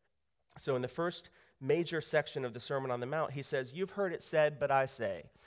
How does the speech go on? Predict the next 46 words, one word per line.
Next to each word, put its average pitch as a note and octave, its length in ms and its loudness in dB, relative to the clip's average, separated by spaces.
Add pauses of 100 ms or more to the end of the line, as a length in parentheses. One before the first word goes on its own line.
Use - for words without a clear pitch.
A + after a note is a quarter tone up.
(140)
He C3 120 -4
quotes F3+ 380 0
their E3 220 2
tradition, E3 600 -4 (320)
and B2+ 140 -2
then C#3 120 2
he E3+ 100 0
tells D#3 300 4
them C#3+ 160 0
how C#3+ 200 2
it F2 60 0
was C3 160 -4
always C#3 300 2
meant C#3 260 0
to C#3 100 -10
be B2 300 -6 (220)
interpreted C3 640 -2
and A#2+ 140 -2
fulfilled. - 560 -2 (280)
So, - 140 -2
for F3+ 180 0
example, D#3+ 340 0
he F#3 140 -4
deals F3+ 300 2
with D#3 100 -10
the - 60 -20
command C#3+ 440 0
to C#3+ 120 -6
not C3 280 0
murder. A#2+ 480 -4 (320)
Okay, D3 140 0
we D3+ 160 -2
all, E3 300 6
that's D#3 160 -2
a D#3+ 40 -6
very D3+ 400 -2
easy, D#3 440 -6
uh, A#2+ 80 -2 (180)
command C#3 340 -2
to C#3+ 120 -6
understand, C#3 460 -4
isn't D3 180 -4
it? D#3+ 140 -6 (460)
Don't F3 180 6
kill F#3+ 220 0
anybody. A2 440 -2